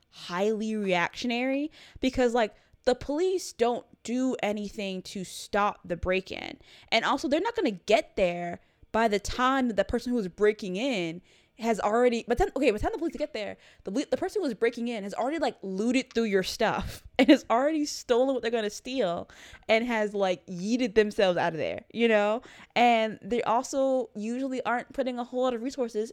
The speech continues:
into figuring out who has broken into your very specific house and has stolen your stuff. Like, this is not gonna be a crime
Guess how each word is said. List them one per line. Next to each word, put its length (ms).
into 180
figuring 440
out 320
who 160
has 140
broken 340
into 180
your 340
very 240
specific 360
house 580
and 180
has 120
stolen 420
your 100
stuff. 480
Like, 240
this 160
is 140
not 240
gonna 180
be 200
a 60
crime 720